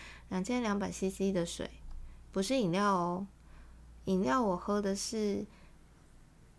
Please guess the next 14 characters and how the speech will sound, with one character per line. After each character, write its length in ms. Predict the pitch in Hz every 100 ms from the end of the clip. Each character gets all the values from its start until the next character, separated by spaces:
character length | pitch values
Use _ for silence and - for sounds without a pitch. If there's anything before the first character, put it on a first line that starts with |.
| -
柴 180 | - 185
烧 160 | 214
乌 140 | 226 220
梅 180 | 180
汁 160 | 175 185
加 180 | 185 185
柠 160 | 175
檬 200 | 160 147
汁， 340 | 147 156 147 160 - - -
然 180 | 170 165
后 80 | 190
这 160 | 196
个 160 | 185 170
是 480 | 170 185 175 175